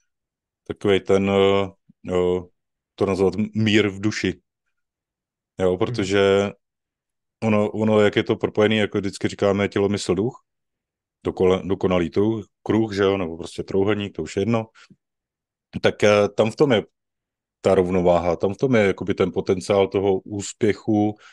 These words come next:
Speaker 1: toho života, protože, eh, pro každého ten úspěch je něco jinýho,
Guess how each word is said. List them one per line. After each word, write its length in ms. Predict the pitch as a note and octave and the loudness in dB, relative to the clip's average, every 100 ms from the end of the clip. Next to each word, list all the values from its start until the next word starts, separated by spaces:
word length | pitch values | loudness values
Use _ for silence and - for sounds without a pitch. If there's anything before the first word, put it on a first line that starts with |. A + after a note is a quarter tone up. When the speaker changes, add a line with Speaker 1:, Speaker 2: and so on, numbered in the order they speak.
| _ _ _ | _ _ _
Speaker 1:
toho 280 | G#2+ F#2 G2+ | -4 0 -2
života, 580 | G#2+ G2 G2 G#2 G2+ G2+ | 0 -2 0 2 2 2
protože, 800 | G2+ F#2+ G#2+ F#2+ G2+ G2+ G#2 G#2+ _ _ _ _ _ _ F#2+ | -4 -6 -6 -2 0 2 0 -4 _ _ _ _ _ _ -2
eh, 300 | G2 G2 G2 | 2 2 0
pro 100 | G#2 | -2
každého 360 | A2+ G2 A2 G#2 | -2 0 0 0
ten 140 | G#2+ | -2
úspěch 300 | G2+ - G#2+ | -2 -4 -2
je 60 | A2 | -2
něco 240 | G#2 G#2+ | -2 -2
jinýho, 440 | F2+ G2 A#2 C#3 | -2 -2 -2 -4